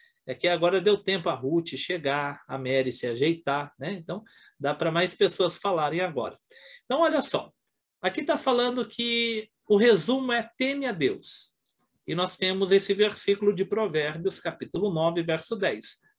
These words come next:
"O temor do Senhor é o princípio da sabedoria." Aí a pergunta é, de que maneira podemos entender esse versículo? "O temor do Senhor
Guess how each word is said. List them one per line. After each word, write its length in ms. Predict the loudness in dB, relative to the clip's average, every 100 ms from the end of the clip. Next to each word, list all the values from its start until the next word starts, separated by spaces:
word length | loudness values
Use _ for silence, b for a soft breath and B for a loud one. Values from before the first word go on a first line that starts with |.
| -6
"O 100 | -2
temor 480 | 4 4 4 2 0
do 140 | -4
Senhor 420 | -4 0 4 4
é 40 | 4
o 60 |
princípio 600 | 0 -4 -4 -6 -6 -4
da 120 | -2 -2
sabedoria." 600 | 0 2 4 2 0 -8 _ B B B B _
Aí 140 | 0 0
a 60 |
pergunta 580 | 2 2 4 2 -2 0
é, 200 | 0 0 -2
de 200 | -4 -4
que 240 | -4 -4
maneira 580 | -2 -2 0 0 0 -2
podemos 540 | -2 0 0 0 -2
entender 520 | -4 -6 -2 2 2 2 _
esse 360 | 2 2 0 0
versículo? 680 | -2 -2 -6 -8 -8 -16 -16 _ _ _ _ -16
"O 60 |
temor 760 | 0 2 4 4 8 8 8 2 -12 _ _
do 140 | -4 -4
Senhor 720 | -4 -4 -4 0 0 0